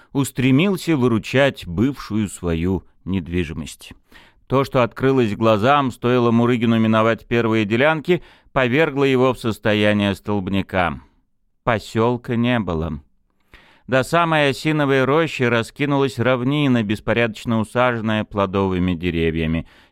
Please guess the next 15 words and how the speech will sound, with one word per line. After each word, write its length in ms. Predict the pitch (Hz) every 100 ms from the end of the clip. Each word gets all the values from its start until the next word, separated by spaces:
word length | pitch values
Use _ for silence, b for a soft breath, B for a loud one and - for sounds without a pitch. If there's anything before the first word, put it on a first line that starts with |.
| -
Ни 120 | 101
домов, 600 | 95 101 95 127 107 -
ни 220 | 85 107
заборов. 840 | 90 90 78 80 113 117 98 - B B B
Присыпанная 680 | - 127 - 143 123 123 113
синеватым 760 | 95 113 117 120 110 110 104 95
шлаком, 640 | - 139 165 147 147 123
дорога 340 | 95 101 87
пропала, 640 | 82 92 90 143 165 151 139
слилась 560 | - 69 67 90 98
с 160 | 78 73
землей. 540 | 78 87 107 156 - - _ _ _ _
Три 160 | - 147
крайних 500 | - 147 135 123 107
дома, 460 | 127 180 196 202